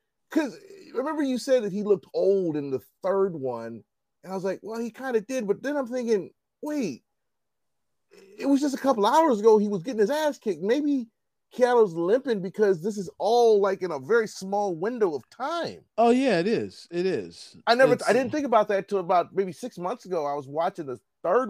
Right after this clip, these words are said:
Speaker 1: one again.
Speaker 2: In fact, one and two is twenty-four hours.
Speaker 1: Yeah. I was like, "Wait,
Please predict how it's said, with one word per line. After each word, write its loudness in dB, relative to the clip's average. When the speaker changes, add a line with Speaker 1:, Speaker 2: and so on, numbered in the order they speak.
Speaker 1:
one -4
again. -8
Speaker 2:
In 6
fact, 6
one 8
and 6
two 6
is 0
twenty-four 4
hours. 6
Speaker 1:
Yeah. 8
I 0
was 2
like, 0
"Wait, -2